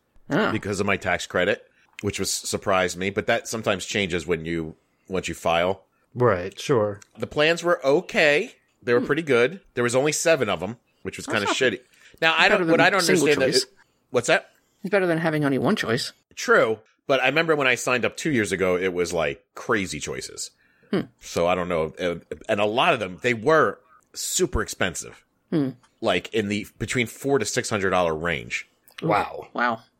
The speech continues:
Speaker 1: For single.
Speaker 2: Yeah. I don't know if that has to do with the, uh, uncertainty of what's gonna happen to it, especially with this tax code and the, uh, individual mandate going away.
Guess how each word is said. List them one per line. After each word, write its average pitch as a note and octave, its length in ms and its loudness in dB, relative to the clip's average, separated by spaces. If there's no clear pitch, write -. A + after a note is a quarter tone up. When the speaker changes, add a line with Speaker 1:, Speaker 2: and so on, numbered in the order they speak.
Speaker 1:
For - 100 -16
single. C3 380 -2
Speaker 2:
Yeah. G2 340 0
I A2+ 100 2
don't A#2 140 0
know A2 100 2
if G#2+ 100 0
that G#2 160 2
has G2 160 0
to E2+ 40 -10
do F#2+ 280 0
with F2 320 -6
the, E2+ 360 -4
uh, D#2 280 -2
uncertainty B2+ 720 -2
of F2+ 160 -4
what's F#2+ 160 -2
gonna F2 140 -2
happen G2+ 320 -2
to C#3+ 160 0
it, - 140 -2
especially G#2 400 -2
with F#2+ 140 0
this F2 140 -2
tax G#2+ 260 -4
code B2 400 -2
and E2+ 240 -8
the, D#2+ 240 -6
uh, D#2 240 -4
individual E2+ 440 -4
mandate F#2+ 420 -2
going A#2 240 -2
away. C3+ 280 -2